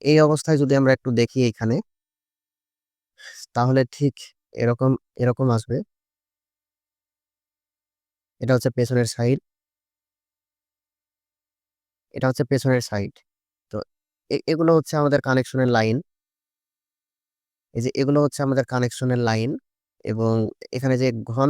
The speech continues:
যে নীল কালার দেখা যাচ্ছে, ঘন নীল কালারগুলো হচ্ছে মানে কপার নাই, এগুলো হচ্ছে ফাঁকা জায়গা। এবং সাদা কালার যেটা দেখা যাচ্ছে, এই সাদাগুলো সব হচ্ছে কপার আছে,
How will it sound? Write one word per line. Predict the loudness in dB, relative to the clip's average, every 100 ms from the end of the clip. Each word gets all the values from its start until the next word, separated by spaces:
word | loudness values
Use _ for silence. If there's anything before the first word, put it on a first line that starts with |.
| 2
যে | 4
নীল | 4 2
কালার | 2 0
দেখা | 0 0 0
যাচ্ছে, | -2 -4
ঘন | -2 0 2
নীল | 2 0
কালারগুলো | 0 0 0 0
হচ্ছে | 0 -2 -6 -6 -8 _ _ _ -8
মানে | -2 -2 -2 -2
কপার | -2 -2 -2
নাই, | -2 -2 -6 -14 _ -8
এগুলো | -2 0
হচ্ছে | -2 -4 -12
ফাঁকা | -6 -2
জায়গা। | -2 -2 -6 -14 _ _ _ _ -12
এবং | -6 -6
সাদা | -4 -2 0
কালার | 0 -2 -2
যেটা | -2 -2
দেখা | -2 -2
যাচ্ছে, | -4 -4
এই | -6
সাদাগুলো | -4 0 2 2 -2
সব | 0 -2
হচ্ছে | -2 -6 -6
কপার | -2 0
আছে, | 0 -4 -14